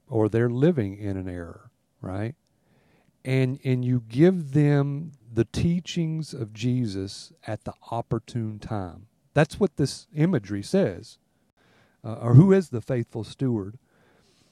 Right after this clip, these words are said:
um, who will give them their food in due season? A faithful servant walks with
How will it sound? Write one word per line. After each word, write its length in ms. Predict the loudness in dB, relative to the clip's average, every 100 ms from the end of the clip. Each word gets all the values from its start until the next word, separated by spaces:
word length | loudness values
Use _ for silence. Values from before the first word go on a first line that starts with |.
| _ _ -10
um, 240 | -8 -6 2
who 140 | 2
will 320 | 4 2 0 -6 _ -20 -2
give 400 | 4 4 4 2
them 240 | 2 2
their 160 | 0 -2
food 440 | 0 2 4 4
in 220 | 0 -6
due 240 | -4 -2 -2
season? 680 | -4 -2 -2 -2 -6 -14 -20 _ _ _ _ _ _ _ _ _ _ _ -20 -20 _ -2
A 80 | 2
faithful 440 | 4 4 6 6
servant 540 | 6 8 8 8 4 2
walks 480 | 6 6 6 4
with 140 | 0